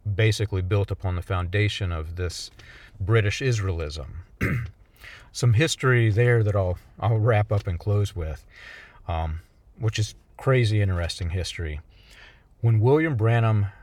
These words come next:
started reinventing his stage persona in the forties, he worked, believe it or not, with the Kardashian family. When you think Kim Kardashian, you can think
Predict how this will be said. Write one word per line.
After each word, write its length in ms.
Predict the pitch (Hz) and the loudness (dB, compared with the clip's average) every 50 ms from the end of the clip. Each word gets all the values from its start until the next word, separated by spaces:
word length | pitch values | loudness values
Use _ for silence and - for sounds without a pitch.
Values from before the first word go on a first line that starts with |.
| - - | -20 -16
started 400 | - - - 123 120 113 113 95 | -12 -4 -2 0 0 0 0 0
reinventing 840 | 104 107 110 120 135 131 113 98 92 104 110 107 - 117 104 90 | 0 0 0 0 0 0 0 0 0 0 0 0 0 -2 -2 0
his 140 | 87 104 - | -2 -2 -4
stage 360 | - - 101 98 98 90 - | -4 -2 -2 -2 -2 -2 -4
persona 520 | - 101 - - 95 90 87 87 87 85 - | -8 -8 -6 -4 -4 -4 -2 -4 -4 -6 -6
in 300 | 95 95 92 90 90 85 | -4 -4 -4 -4 -4 -4
the 240 | 87 87 85 85 82 | -4 -6 -6 -6 -8
forties, 840 | - - - - 95 92 87 76 71 67 62 65 - - - - _ _ _ - - - - - - - - _ - - _ _ | -10 -12 -10 -8 -6 -6 -6 -6 -8 -10 -10 -12 -12 -14 -16 -16 _ _ _ -20 -20 -20 -20 -20 -20 -20 -20 _ -20 -20 _ _
he 400 | _ - - 110 110 110 107 104 | _ -6 -2 0 2 2 2 0
worked, 520 | 98 95 95 98 110 117 127 131 - - - - - - - _ _ _ _ - 92 | 0 -2 -2 0 0 0 0 0 -4 -10 -18 -20 -20 -20 -20 _ _ _ _ -10 -4
believe 340 | 104 101 104 117 127 135 135 | -2 0 2 2 2 2 0
it 80 | 135 | 0
or 80 | 139 131 | 0 0
not, 460 | 127 110 85 80 78 73 - - - - - | 0 0 0 0 -2 -2 -4 -8 -12 -10 -6
with 340 | 95 98 98 95 95 - - | -4 -2 -2 -2 -2 -4 -6
the 120 | 101 98 101 | -8 -8 -6
Kardashian 720 | - - 98 95 92 92 90 92 90 - - 87 85 82 | -4 -2 -2 -2 -2 -2 -2 -2 -4 -6 -6 -6 -8 -6
family. 500 | - 80 76 71 69 67 69 73 85 101 104 - _ _ _ _ _ _ _ _ | -6 -8 -8 -8 -8 -8 -8 -6 -6 -6 -6 -8 _ _ _ _ _ _ _ _
When 120 | - 90 | -6 -6
you 60 | 87 85 | -6 -4
think 220 | - 104 92 82 - - | -4 -4 -4 -4 -8 -14
Kim 260 | - - - 123 113 107 | -8 -4 -2 0 0 0
Kardashian, 640 | - 113 95 90 98 90 85 - - - 98 92 | 0 0 0 0 0 -2 -2 -4 -4 -4 -4 -2
you 80 | 90 85 | -4 -4
can 160 | - 104 92 | -4 -6 -6
think 380 | - - 120 117 101 101 - | -4 -2 -2 -2 -2 -2 -8